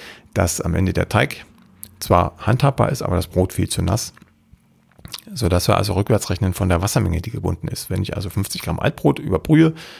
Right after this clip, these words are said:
mit hundertfünfzig Gramm Wasser, dann ist das die dreifache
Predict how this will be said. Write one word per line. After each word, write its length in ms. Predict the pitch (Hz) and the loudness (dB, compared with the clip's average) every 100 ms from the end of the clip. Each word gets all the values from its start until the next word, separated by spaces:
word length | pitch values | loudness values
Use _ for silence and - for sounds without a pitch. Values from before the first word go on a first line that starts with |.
| - - | -20 -12
mit 140 | 151 | -4
hundertfünfzig 560 | 113 123 - 104 - - | 0 0 0 -2 -4 -8
Gramm 240 | - 90 | -4 0
Wasser, 320 | 85 - 143 143 - - - - - _ _ | 0 2 0 -2 -12 -20 -18 -18 -20 _ _
dann 360 | 107 95 92 95 | 4 6 6 4
ist 120 | 98 | 2
das 120 | 104 | -2
die 260 | - 95 90 | 0 0 0
dreifache 540 | - 117 95 - - | -2 0 0 0 -4